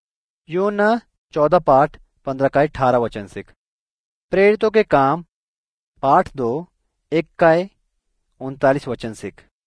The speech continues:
यीशु मसीह स्वर्ग नशन का पहले यीशु मसीह अपरो चेला होरिला हयो वादा कियो हुंदो कि तेनोडो मददरी ताई पवित्र आत्मा ला भेजेस। यीशु मसीह रो स्वर्ग नशन का दोष द्यार पिछु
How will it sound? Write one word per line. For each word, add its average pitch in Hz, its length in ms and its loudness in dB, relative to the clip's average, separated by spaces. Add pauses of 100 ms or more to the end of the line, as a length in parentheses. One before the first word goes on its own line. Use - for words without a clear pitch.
(640)
यीशु 190 300 -4
मसीह 185 440 -4 (220)
स्वर्ग 196 340 0
नशन 156 200 -6
का 135 100 -2
पहले 120 340 -6 (840)
यीशु 170 260 -8
मसीह 190 420 -4
अपरो 147 300 -4
चेला 135 320 0
होरिला 117 400 -2 (280)
हयो 143 200 4
वादा 120 280 2
कियो 104 240 -12
हुंदो 95 280 -16 (800)
कि 226 80 -2
तेनोडो 202 460 2 (280)
मददरी 151 400 0
ताई 135 340 0 (220)
पवित्र 135 260 -4
आत्मा 120 320 0
ला 127 100 -2
भेजेस। 101 420 -10 (840)
यीशु 190 240 -4
मसीह 254 240 -2
रो 240 60 2
स्वर्ग 190 320 2
नशन 165 220 -4
का 143 160 2
दोष 143 260 2
द्यार 139 180 4
पिछु 127 340 -12